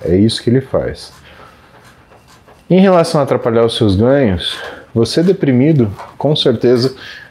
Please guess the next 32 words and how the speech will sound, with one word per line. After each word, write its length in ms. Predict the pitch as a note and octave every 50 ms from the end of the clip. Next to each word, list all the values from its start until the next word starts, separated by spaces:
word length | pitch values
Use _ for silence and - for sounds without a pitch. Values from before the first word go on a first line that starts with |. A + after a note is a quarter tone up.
| - - -
vai 160 | A2 G2+ G#2
ter 420 | G2+ - A2+ G#2+ G#2+ G2 F2 D#2+ - - - - - - - - - - - -
muito 400 | G#2+ G#2 A#2 C#3+ F3 F#3+ - E3
mais 300 | D3 C3+ B2 B2 A#2+ -
perda 580 | - - - B2 A2 A2+ B2 B2+ C3 D3 D#3 - - - - - - - - -
do 80 | - C3
que 80 | C#3+
você 260 | D#3 D#3+ D#3+ - F3 E3+
tratado. 640 | - G#3+ G3+ G3 - D#3 A#2+ F#2 E2 E2+ F2+ D#2+ - - -
Uma 180 | G#2 G2+ G#2+ A2
pessoa 320 | - B2 A2+ - - B2+
que 60 | A2
tem 140 | - C3 B2
depressão, 400 | A#2+ A#2 A#2 A#2 A2+ A2 - A#2+
ela 100 | G#2+ A2+
não 100 | B2 B2+
vai 160 | B2 B2+ B2+
treinar, 400 | - - F3 F#3+ F#3 D#3+ B2+ G#2+
né, 120 | G2+ G#2 F#2+
Vitão? 340 | F#2 F#2 - - B1 D#2 - - _ _ - _ _ _ - - - - - - _
Só 180 | _ - - G2
pensar 380 | - - B2+ A#2+ - - D#3+ F3
nisso, 480 | F3 D3 G#2+ F2+ - - - - - _ _ _ _ - - _ _ _ _ _ - - _ -
tá? 280 | - E2 F#2+ G#2+ - - - - - - - - - - - - _ _ - _ _ _
E 60 | C#3
ao 100 | D3 E3+
contrário, 520 | F#3+ G#3 G3 - F3 C#3+ A#2 G2+ E2+ F#2 F2+ - - - - - - - -
quanto 260 | - - C3+ C3+ - D3
mais 320 | D3 D#3 F3 G#3 A3 A3
você 240 | G#3 E3 - E3 D3
conseguir 380 | - D3 B2+ - - A2 A2+
treinar, 560 | A2 - A2 G#2+ G#2 A2 C3 C#3 C3 A#2+ -